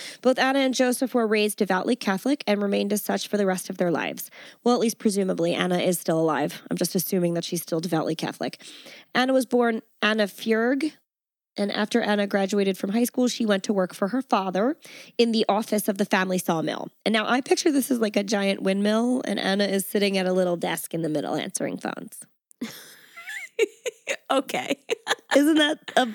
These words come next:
Speaker 1: more fun way to think about it?
Speaker 2: Sure, yeah. <laughs>
Speaker 1: Whatever. The, enjoy that picture.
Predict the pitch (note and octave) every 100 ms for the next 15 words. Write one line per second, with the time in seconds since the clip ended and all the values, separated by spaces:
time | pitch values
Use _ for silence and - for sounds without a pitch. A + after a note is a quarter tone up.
0 | - A#3+ B3 B3 C4 A3+ B3 C4 C4+ C#4
1 | C#4+ C#4+ D#4 E4+ E4+ - A#4 G#4 A#3+ B3
2 | D4+ F#4 B3 G3+ G#3+ - - - - C#5+
3 | - D5 C5+ C#5+ - _ - _ - G#4+
4 | - - - _ - - - A4 F#4+ E4+
5 | D4 A#3 - _ _ C#4+ C#4 B3+ A3 G3+
6 | A3+ A3+ - - C4+ C#4+ C#4+ D4 C4+ C4+
7 | F4+ B3+ B3